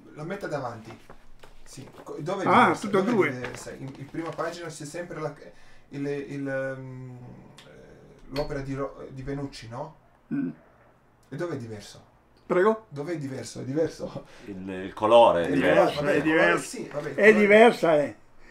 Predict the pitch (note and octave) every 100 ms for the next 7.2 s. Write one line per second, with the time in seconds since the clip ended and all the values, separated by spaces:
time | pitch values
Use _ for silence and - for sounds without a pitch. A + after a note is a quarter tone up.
0 | - - G3+ G3+ F#3+ G3 F3+ F#3+ B3+ G#3+
1 | G#3 G#3 G#3 A3 C4+ C4 B3 A3+ B3 G3
2 | G3 F3+ - - - - - G#3 F#3 F3
3 | E3+ F3 F3 F#3+ F#3+ F#3+ F3+ G3 F#3+ A#3+
4 | - F3+ D#3 B3+ A3 G3+ F#3 A3+ A#3 G3+
5 | F#3+ F#3+ - C4+ A3+ F3+ D#3+ D3+ F3 -
6 | - F3 C#3+ B2+ - _ - - F#3 C#3+
7 | C#3